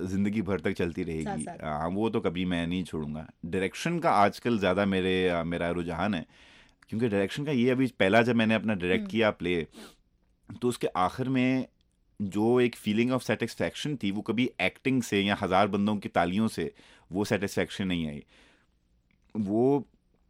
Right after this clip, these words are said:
Speaker 1: اس طرح کی شہرت یا لوگ آپ کو چلیں direction میں اس طرح پہچانیں گے تو نہیں، لیکن وہ جو ایک sense of accomplishment ہے کہ آپ نے from scratch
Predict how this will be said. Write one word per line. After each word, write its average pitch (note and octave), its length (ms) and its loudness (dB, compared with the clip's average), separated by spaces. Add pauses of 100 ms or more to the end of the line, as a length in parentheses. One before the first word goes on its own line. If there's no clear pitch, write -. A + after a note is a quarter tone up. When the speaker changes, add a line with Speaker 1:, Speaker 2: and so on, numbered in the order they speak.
(320)
Speaker 1:
اس - 180 -4
طرح B2 120 2
کی C#3 120 0
شہرت A2+ 440 2
یا A#2 100 4
لوگ A2 260 4
آپ A2 160 6
کو A#2+ 80 -2
چلیں A#2 240 0
direction F#2 400 0
میں A2+ 100 2
اس F2+ 160 -6
طرح A2 160 2
پہچانیں F#2+ 520 -2
گے G#2+ 80 2
تو G2+ 100 -6
نہیں، G#2 220 -2 (500)
لیکن B2+ 320 -2
وہ A2+ 140 2
جو C3 100 0
ایک C3 140 2 (340)
sense G2+ 280 0
of - 20 -2
accomplishment G#2 800 0
ہے F2+ 80 -2
کہ - 240 -4
آپ F2+ 280 2
نے G#2+ 360 0 (520)
from G#2+ 120 6
scratch A2 680 0